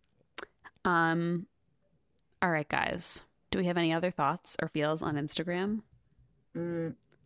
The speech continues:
Speaker 2: Don't watch people you're dating casually stories. Like,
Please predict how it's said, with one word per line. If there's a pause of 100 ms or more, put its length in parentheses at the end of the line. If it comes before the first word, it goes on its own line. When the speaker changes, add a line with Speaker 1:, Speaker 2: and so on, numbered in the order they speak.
(500)
Speaker 2:
Don't
watch
people
you're
dating
casually
stories. (380)
Like,